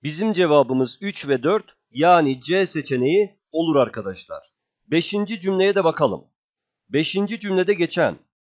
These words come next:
gösterilir fiili bu cümlenin yüklemidir. Bu fiil arkadaşlar göstermekten gösterilmek olmuş yani ıl dediğimiz çatı ekini alarak edilgen çatılı olmuştur.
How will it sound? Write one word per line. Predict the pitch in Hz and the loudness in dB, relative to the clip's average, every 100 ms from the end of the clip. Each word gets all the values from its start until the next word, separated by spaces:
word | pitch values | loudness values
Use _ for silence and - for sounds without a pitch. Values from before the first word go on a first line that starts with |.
| _ | _
gösterilir | - 147 151 180 180 202 220 | -4 -4 -2 -2 -2 0 -4
fiili | - 156 139 135 127 | -4 -2 -2 -2 -6
bu | 202 | -10
cümlenin | 147 135 135 180 214 196 _ | -4 2 4 6 4 0 _
yüklemidir. | 127 147 - 123 107 87 _ _ _ _ | _ -16 -4 -4 -4 -10 _ _ _ _
Bu | 123 214 | _ -8
fiil | - 208 196 | -6 -4 2
arkadaşlar | 160 139 131 131 - 170 214 - _ _ _ | 2 2 -2 -2 0 2 2 -2 _ _ _
göstermekten | 160 185 - 180 147 131 135 147 180 202 - _ - | -2 -2 2 2 4 0 0 2 2 2 -8 _ -4
gösterilmek | 151 156 170 165 170 202 175 | -4 -2 -4 -2 -2 -2 0
olmuş | 135 127 - | -2 -2 -2
yani | 143 156 151 - | 2 2 0 0
ıl | 175 180 | 0 0
dediğimiz | 156 135 135 180 - | 0 0 -2 -2 -6
çatı | - 147 175 | -8 -4 -6
ekini | 147 135 | -6 -2
alarak | 123 131 202 208 _ _ _ | 0 2 2 0 _ _ _
edilgen | 135 147 170 165 190 | -6 -4 -2 2 2
çatılı | 190 151 - 127 | 2 -4 -4 -2
olmuştur. | 127 120 - 208 | -2 -2 -4 -6